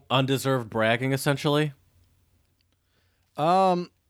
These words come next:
Speaker 2: actually, no.
Speaker 1: Wow.
Speaker 2: Uh, I would say it would be misplaced.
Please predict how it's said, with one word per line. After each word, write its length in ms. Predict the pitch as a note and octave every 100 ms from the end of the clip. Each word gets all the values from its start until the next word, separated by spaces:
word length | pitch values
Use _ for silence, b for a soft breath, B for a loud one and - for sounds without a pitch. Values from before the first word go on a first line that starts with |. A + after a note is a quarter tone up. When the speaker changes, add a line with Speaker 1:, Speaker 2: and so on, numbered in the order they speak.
| -
Speaker 2:
actually, 400 | D#3+ G3 - F#3
no. 460 | D3+ D3+ G3 F3 C3
Speaker 1:
Wow. 260 | F2 E2+
Speaker 2:
Uh, 180 | B2+ B2+ -
I 140 | D#3+
would 140 | G3
say 200 | - G3+
it 100 | F3+
would 160 | E3+ D#3
be 140 | E3+
misplaced. 840 | D3+ D3 D3+ - D3 B2+ G#2 -